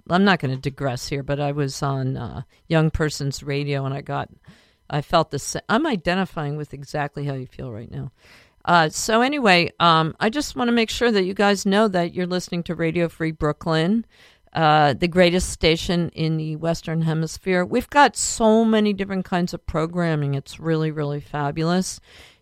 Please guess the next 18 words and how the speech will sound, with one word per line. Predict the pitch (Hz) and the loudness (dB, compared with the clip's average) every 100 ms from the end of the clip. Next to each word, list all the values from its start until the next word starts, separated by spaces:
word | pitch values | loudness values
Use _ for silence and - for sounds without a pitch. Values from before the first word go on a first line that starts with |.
| - | -2
You | 190 | -2
should | - 190 170 | 2 0 4
donate | 175 170 170 175 - | 4 4 4 0 -2
some | - 170 196 | -2 2 2
money | 233 370 359 | 2 0 -2
to | 185 160 151 | -2 -2 2
us | 147 151 | 2 0
because | - 170 - 185 175 - | -6 -8 -4 0 0 -2
it's | 202 - | -8 -8
so | - 185 185 | -2 0 2
important | 185 185 - - 202 220 - 160 | 0 -4 -6 -6 -4 -4 -6 -4
to | 160 | -2
have | 156 151 151 | 0 0 -4
free | - 175 170 | -4 -2 -2
speech | - - - 208 180 - - - - | -6 -10 -2 -2 -2 -6 -14 -10 -2
and | 180 185 | 0 0
free | - 247 | -2 0
music | 254 185 156 156 175 165 - | 2 4 2 2 0 0 -4